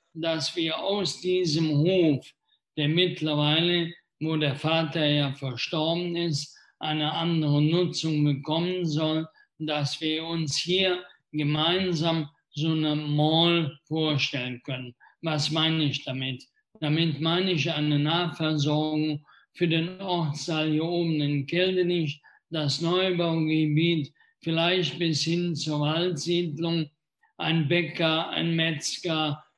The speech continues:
vielleicht ein kleiner Rewe oder andere Dinge der Nahversorgung, die man sich da vorstellen kann.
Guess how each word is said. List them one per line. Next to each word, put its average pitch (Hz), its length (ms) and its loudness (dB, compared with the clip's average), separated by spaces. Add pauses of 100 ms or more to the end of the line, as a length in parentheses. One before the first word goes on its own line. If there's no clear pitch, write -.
vielleicht 175 440 2
ein 160 240 0
kleiner 156 500 0
Rewe 156 640 2 (280)
oder 165 600 2 (220)
andere 160 800 0 (120)
Dinge 170 520 2
der 151 180 2
Nahversorgung, 165 1200 0 (240)
die 170 160 0
man 165 240 0
sich 151 320 -2
da 151 200 -2
vorstellen 147 840 0
kann. 131 380 -4